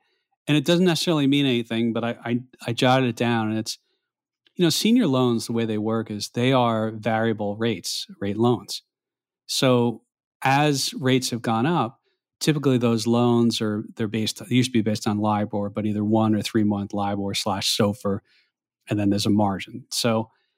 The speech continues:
in a weird way, like, the companies that have senior loans in the books and, and as part of their debt structure, like, they're almost battle tested. Like, they've, they've actually had the impact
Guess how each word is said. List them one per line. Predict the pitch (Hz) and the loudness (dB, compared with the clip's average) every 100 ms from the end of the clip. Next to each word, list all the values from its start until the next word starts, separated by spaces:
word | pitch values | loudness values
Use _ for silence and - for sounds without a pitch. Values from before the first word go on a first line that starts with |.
| _ _ _ _ _ _ - | _ _ _ _ _ _ 0
in | 170 | 4
a | 170 | 4
weird | 160 208 269 | 2 2 0
way, | 143 110 143 214 226 | 0 0 0 -2 -2
like, | 139 127 127 _ _ _ _ | 0 0 -2 _ _ _ _
the | - | -6
companies | 131 - 147 190 214 233 233 - - _ _ _ _ _ - | -4 0 0 2 2 2 0 -4 -10 _ _ _ _ _ -6
that | 123 113 | -4 -2
have | 117 113 | -4 -2
senior | - 143 131 127 | 0 2 2 2
loans | 113 117 123 | 2 0 2
in | 120 | 0
the | |
books | 113 113 165 - | 0 -2 -2 -4
and, | 113 110 - _ _ _ - | -4 -4 -8 _ _ _ -10
and | 127 113 107 104 104 | -4 -2 -2 -2 -2
as | 107 104 | -2 -4
part | - 117 | 0 0
of | |
their | 110 | 0
debt | 107 113 | -2 -4
structure, | - - 147 - 208 | -2 -4 -4 -6 -8
like, | 139 139 _ - | -6 -8 _ -2
they're | 175 | 2
almost | 196 285 - - | 4 4 2 -4
battle | 98 - 156 | -2 0 -2
tested. | - - - - - _ _ _ _ _ _ - | -4 -10 -10 -10 -20 _ _ _ _ _ _ -8
Like, | 135 | 0
they've, | 165 190 170 - | 2 2 -4 -2
they've | 160 185 | 0 2
actually | 196 190 - 147 | 2 0 0 0
had | 123 139 139 | 0 -2 0
the | 131 127 | 2 2
impact | 135 104 95 - | 2 -2 -8 -12